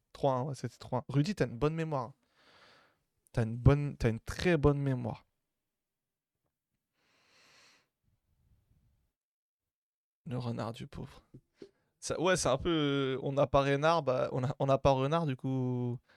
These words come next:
Non, mais c'est, oui, mais un péno, ça. On n'a pas Renard, donc on prend, euh, celui qui presse comme Renard. <laughs> Ça fait un peu ça comme idée.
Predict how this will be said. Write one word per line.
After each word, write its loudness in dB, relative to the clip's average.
Non, -2
mais 0
c'est, -6
oui, -2
mais -4
un -4
péno, -6
ça. -12
On -2
n'a 4
pas 6
Renard, 4
donc -6
on -4
prend, -4
euh, -8
celui -6
qui -8
presse -2
comme -2
Renard. -4
<laughs> -20
Ça -8
fait -2
un 0
peu -6
ça -2
comme -6
idée. -6